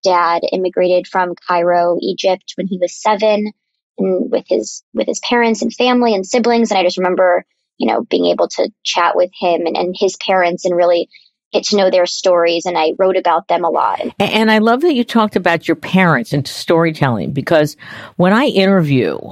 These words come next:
Speaker 2: um, for whatever position, um, and I've hired a lot of people over my career,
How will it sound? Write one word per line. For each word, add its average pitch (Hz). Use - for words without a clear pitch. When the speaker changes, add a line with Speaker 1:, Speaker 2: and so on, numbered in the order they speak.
Speaker 2:
um, 147
for 156
whatever 165
position, 104
um, 120
and 135
I've 139
hired 147
a 127
lot 127
of 113
people 107
over 113
my 113
career, 113